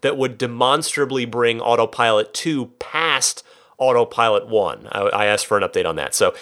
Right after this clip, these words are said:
if we hear any of those next week, you'll know <laughs> where they came from. Okay, uh, let's keep moving here to the other Ryan. Ryan from Salt Lake City, in this case, wants to talk about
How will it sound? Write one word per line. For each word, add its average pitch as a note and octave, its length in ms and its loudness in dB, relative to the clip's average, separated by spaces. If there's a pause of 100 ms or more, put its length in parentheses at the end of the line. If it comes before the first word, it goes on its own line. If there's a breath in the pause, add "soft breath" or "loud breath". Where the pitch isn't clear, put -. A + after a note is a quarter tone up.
(180 loud breath)
if G2+ 140 -8
we G#2 240 0
hear C3 240 2
any C#3 120 2
of B2 100 2
those D3 260 6
next E3+ 200 0
week, G3+ 280 -4
you'll B2 100 2
know C3+ 340 0
<laughs> - 400 0
where E3 100 6
they D#3 180 4
came F3+ 340 -2
from. E2 320 0 (760 loud breath)
Okay, E3+ 560 0 (200)
uh, B2 440 2
let's B2+ 260 -2
keep D3+ 240 -10
moving D3 340 2
here D3+ 380 0 (380 soft breath)
to B2 500 -4 (260)
the C3 140 -6
other - 240 4
Ryan. D#2+ 560 -4 (120)
Ryan E3 380 2
from E3 180 -2
Salt F#3 360 2
Lake F3 180 4
City, B3+ 440 0
in B2 100 0
this A#2 180 0
case, B2+ 460 -4 (360 soft breath)
wants A#2+ 220 2
to A2+ 80 -14
talk B2 260 2
about G#2+ 520 0